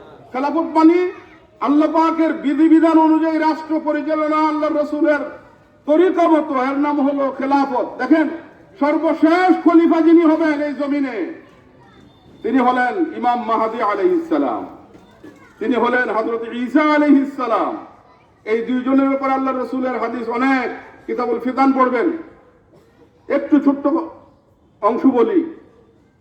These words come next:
রাসূলুল্লাহ সাল্লাল্লাহু আলাইহি ওয়াসাল্লাম বলেছেন,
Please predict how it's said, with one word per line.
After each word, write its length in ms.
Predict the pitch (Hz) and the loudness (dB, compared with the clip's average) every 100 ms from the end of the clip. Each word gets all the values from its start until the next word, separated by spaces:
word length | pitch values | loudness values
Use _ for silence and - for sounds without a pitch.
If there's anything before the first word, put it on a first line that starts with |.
| _ - | _ -6
রাসূলুল্লাহ 680 | 330 269 262 247 254 262 247 | -2 0 0 0 0 0 -2
সাল্লাল্লাহু 600 | 254 247 233 240 262 247 | -6 -6 -4 -2 -2 0
আলাইহি 320 | 247 254 247 | -2 0 -2
ওয়াসাল্লাম 480 | 254 254 254 254 233 | -4 -4 -4 -4 -2
বলেছেন, 520 | 233 269 285 311 - | -2 2 2 0 -2